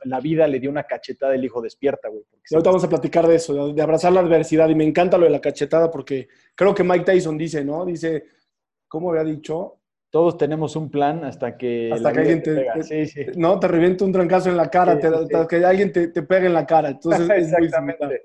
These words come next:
Speaker 2: Ok.
Speaker 1: Exactamente, sí. Exacto. Eh, y entonces, bueno, de ahí dije, bueno, pues este camino ya no sigue.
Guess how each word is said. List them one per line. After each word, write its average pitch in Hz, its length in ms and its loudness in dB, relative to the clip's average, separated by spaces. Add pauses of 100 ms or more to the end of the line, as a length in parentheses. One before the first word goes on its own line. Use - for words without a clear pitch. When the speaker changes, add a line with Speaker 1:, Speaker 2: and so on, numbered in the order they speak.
Speaker 2:
Ok. 160 220 -2
Speaker 1:
Exactamente, 147 920 0
sí. 147 280 -4 (440)
Exacto. 131 640 -4 (300)
Eh, 147 260 2
y 175 120 -2
entonces, 202 380 2
bueno, 214 220 2
de 165 120 4
ahí 190 360 2 (140)
dije, 160 280 -4
bueno, 175 180 -6
pues - 140 -12
este 151 200 -8
camino 156 360 -4
ya 147 160 -2
no 147 100 -8
sigue. 170 460 -4